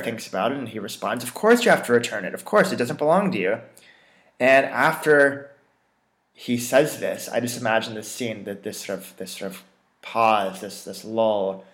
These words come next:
and something passes over her face. And she takes Rabbi Meir and she leads him over to where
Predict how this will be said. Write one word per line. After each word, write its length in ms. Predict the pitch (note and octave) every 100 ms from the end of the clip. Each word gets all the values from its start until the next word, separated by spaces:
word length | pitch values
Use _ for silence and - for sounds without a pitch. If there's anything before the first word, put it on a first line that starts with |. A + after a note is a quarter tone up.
| _ _ _
and 120 | A#2
something 260 | A#2 B2 A#2
passes 420 | A#2+ A#2+ A#2+ B2
over 200 | A#2+ A#2
her 140 | G#2+
face. 560 | G2 - G2+ G#2 - - _ _ _ _
And 120 | - A2+
she 80 |
takes 360 | A#2 C#3+ C#3 -
Rabbi 280 | C3+ B2 A#2+
Meir 540 | A#2 G2 G2 G2 G#2 _ _ _ _ _ -
and 140 | A#2
she 120 | C3
leads 300 | B2 C3+ C3+
him 80 | C#3
over 200 | B2+ A#2
to 100 | -
where 540 | - A2 G#2 G#2 G#2+